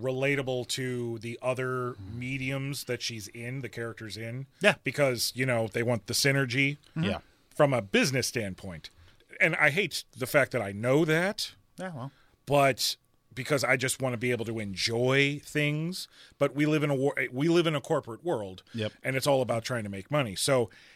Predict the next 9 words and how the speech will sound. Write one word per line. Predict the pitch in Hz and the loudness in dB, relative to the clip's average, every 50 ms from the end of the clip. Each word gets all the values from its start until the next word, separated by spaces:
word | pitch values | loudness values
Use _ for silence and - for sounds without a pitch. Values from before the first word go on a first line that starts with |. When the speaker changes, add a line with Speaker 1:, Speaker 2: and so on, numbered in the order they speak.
| _ _ _ _ _ - | _ _ _ _ _ 4
Speaker 1:
if | 180 147 - | 4 6 6
she | - 175 170 | 4 4 4
looks | 156 170 - - | 4 4 2 0
a | 123 | -2
little | 104 104 104 113 139 175 214 233 | -2 -2 0 2 4 4 4 6
bit | 202 220 240 208 160 | 6 4 4 4 2
like | 175 202 220 220 214 - - - | 2 2 2 2 0 -4 -8 -8
the | 185 214 208 208 208 208 202 202 202 190 | -4 -4 -2 -2 -2 -2 -2 -4 -4 -4
version | 165 139 180 185 190 202 190 165 160 185 190 185 185 185 196 196 - | -2 2 4 4 4 4 2 0 0 0 0 0 0 0 -2 -2 -4